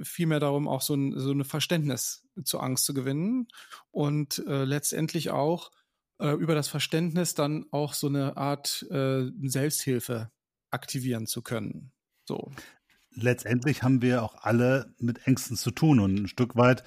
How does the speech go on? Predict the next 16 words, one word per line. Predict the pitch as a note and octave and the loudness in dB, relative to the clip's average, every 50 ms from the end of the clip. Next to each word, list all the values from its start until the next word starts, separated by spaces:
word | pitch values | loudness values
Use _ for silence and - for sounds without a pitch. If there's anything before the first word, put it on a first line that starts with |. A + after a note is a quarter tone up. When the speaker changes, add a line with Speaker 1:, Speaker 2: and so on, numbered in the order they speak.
| - - - - | -16 -20 -20 -4
Speaker 2:
sind | - - B2+ A2+ A#2 | 2 4 4 6 4
wir | A#2 | 2
zumindest | - - - A#2 A#2+ C3 D#3 D3 - D#3 | 2 4 6 8 8 8 6 4 2 0
Experten | D#3 C3 - - - C#3 C3+ C#3+ D3 - D3+ D3 C3 | -2 -2 -2 -2 2 4 4 4 4 2 0 0 0
im | C3+ C3+ | 2 2
Erleben | C3+ C3 C3+ C#3 C#3+ C3+ B2+ C3+ | 2 4 4 4 4 4 4 2
der | B2 B2+ A2+ | 2 2 2
eigenen | A2+ B2+ C3+ A2 F#2+ F#2 E2 D#2 | 2 0 0 0 0 -2 -2 -4
Angst. | - - - - - - - _ _ _ - - - - - - - - - | -6 -10 -12 -12 -14 -16 -18 _ _ _ -20 -18 -18 -18 -18 -18 -20 -16 -2
Was | B2+ A#2+ D3+ D3+ - | 4 6 6 6 6
verstehen | - E3+ B2+ - - C#3+ C#3+ C#3 C3 | 2 0 0 0 2 4 4 6 6
wir | C3 B2 | 4 2
unter | A#2+ - A#2 F#2+ | 0 0 -2 -4
Angst? | D2+ C#2+ - - - | -6 -8 -12 -12 -10
Also | A2+ G#2+ - | -8 -6 -2
ich | - F3 C3+ - - - | 0 -2 -2 -2 -4 -14